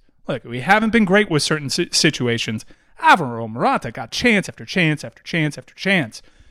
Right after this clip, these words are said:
They coddled him a little bit, I felt. And part of that was because they didn't really have anybody pushing him. He needed to be there for Chelsea, and he wasn't. All that is to say,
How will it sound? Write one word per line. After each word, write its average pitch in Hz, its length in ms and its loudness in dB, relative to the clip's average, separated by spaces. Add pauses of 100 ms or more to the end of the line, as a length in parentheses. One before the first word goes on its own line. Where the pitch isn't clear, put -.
(140)
They 175 80 -6
coddled 320 400 -6
him 113 300 -6 (320)
a 156 60 0
little 151 200 2
bit, 127 300 -6 (140)
I 156 160 2
felt. 113 480 -4 (360)
And 240 380 -2 (320)
part 330 160 6
of 320 60 0
that 233 100 2
was 196 100 0
because 202 260 0
they 233 80 4
didn't 285 140 0
really 240 160 6
have 220 160 6
anybody 220 280 2
pushing 208 480 0
him. 120 360 -2 (240)
He 262 160 2
needed 330 240 2
to - 60 2
be 156 120 0
there 120 120 -4
for - 100 -10
Chelsea, 170 400 -4
and 214 100 2
he 220 60 2
wasn't. 180 480 -2 (360)
All 262 220 4
that 240 280 4
is 175 180 2
to 143 100 -4
say, 156 440 0